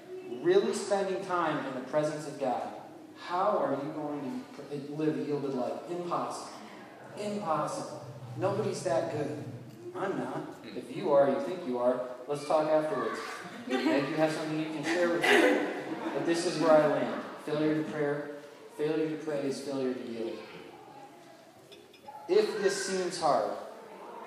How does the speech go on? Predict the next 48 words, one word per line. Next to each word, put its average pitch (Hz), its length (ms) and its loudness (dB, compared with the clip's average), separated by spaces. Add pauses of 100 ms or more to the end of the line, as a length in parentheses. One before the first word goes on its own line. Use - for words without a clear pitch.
(380)
this 143 160 -6
is 151 140 -6
the 147 60 0
last 139 400 4
thing 151 140 -2
I'm 143 120 -4
gonna 139 160 -4
say 139 440 2
in 123 140 -6
this 123 140 -6
sermon, 127 420 -4 (240)
because 139 460 -2 (320)
if 131 100 -10
we're 143 80 2
all - 220 6
honest, 151 320 -2
who 170 200 -6
thinks 160 240 -6
this 156 240 -4
seems 151 240 -6
hard? - 240 0 (1160)
I 135 60 -2
think 139 180 -2
it 127 80 -2
seems 127 300 -4
hard. 110 200 -2 (320)
Maybe 156 240 2
it 151 60 2
seems 151 280 -4
simple, 143 320 0
but 123 120 2
I 123 100 6
think 127 180 0
it - 60 -4
sure 131 180 -4
seems 117 300 -4
hard. 117 260 4 (340)
If 131 120 2
I 143 80 4
tell 156 240 2
you, 143 80 2
"Go 147 120 4
outside 143 400 6
and 135 80 0
lift 139 180 -2
up 123 120 4
my 117 120 -2
car," - 460 4